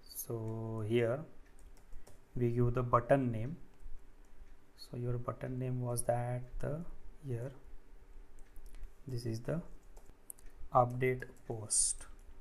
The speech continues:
Okay, again update post. So see here each set dollar underscore post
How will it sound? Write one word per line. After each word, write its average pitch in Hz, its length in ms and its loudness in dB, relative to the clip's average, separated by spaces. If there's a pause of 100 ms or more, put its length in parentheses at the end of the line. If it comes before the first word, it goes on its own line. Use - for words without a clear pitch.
(120)
Okay, 147 240 -2 (1160)
again 123 300 -4 (1500)
update 131 520 -2 (540)
post. - 520 2 (1500)
So 113 800 -2 (140)
see - 320 0
here 117 260 2 (2000)
each 135 260 6
set 123 460 10 (760)
dollar 131 280 8
underscore 127 640 4 (180)
post 120 500 2